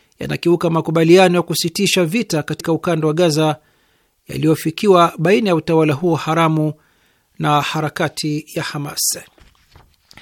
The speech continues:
Mnaendelea kusikiliza taarifa ya habari za dunia inayowajieni moja kwa moja kutoka Redio Teheran. Mufti wa Uganda, Sheikh Shabani Ramadhani Mubaje,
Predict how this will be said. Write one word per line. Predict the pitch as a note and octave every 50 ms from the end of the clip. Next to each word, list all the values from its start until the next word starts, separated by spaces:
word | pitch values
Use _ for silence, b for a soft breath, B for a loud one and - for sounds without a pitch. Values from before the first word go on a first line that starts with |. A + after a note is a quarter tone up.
| B B B B B B B B B -
Mnaendelea | G#3+ A3+ A3+ A#3 B3+ C#4 B3
kusikiliza | - G#3+ G3 - - G3+ G#3+ G3+ G3 G3 F3+ F3 E3+ D#3+ -
taarifa | - G3 F#3+ F#3+ F#3 E3+ - E3+
ya | E3
habari | - - E3+ E3+ F3+ F3 E3+ E3+
za | D#3+ E3+ E3
dunia | E3 F3 F#3+ G3 F#3+ F#3 F3+ F3+ E3+ E3+ -
inayowajieni | - F3+ F3+ F#3 F3+ F3+ E3+ E3 F#3 G3 F#3+ F3+ F3
moja | F3 F#3 G#3 G3+ G3+ F#3+
kwa | G3+ - G3 F#3+
moja | G3 G3 F#3 D#3+ E3 E3 D#3+ D#3 D#3 D#3 D#3 - - _
kutoka | - E3 - F#3+ F3+ E3 - E3
Redio | D#3 D#3 D3 D3 D3+ C#3+
Teheran. | - - B2 D3+ - - - D#3+ - - - _ _ _ _ _ _ _ _ B B B B B B B B B B -
Mufti | G3+ C4 D4+ C#4+ - C#4 A#3+ A3+
wa | G#3+ G3 F#3+
Uganda, | F#3 F#3 F3+ G#3 G3+ F#3 E3+ F#3+ G3 F#3
Sheikh | - - - G3 F3+ - -
Shabani | - - F3+ E3+ E3+ F#3+ F#3 F3 E3+ E3
Ramadhani | E3 D#3+ D#3+ D#3+ D#3+ E3 F3+ F3 E3 E3 E3 E3 E3
Mubaje, | F#3+ E3 E3+ E3+ E3 G3 G3 F#3 D#3+ D3 D3+ D3 D3 -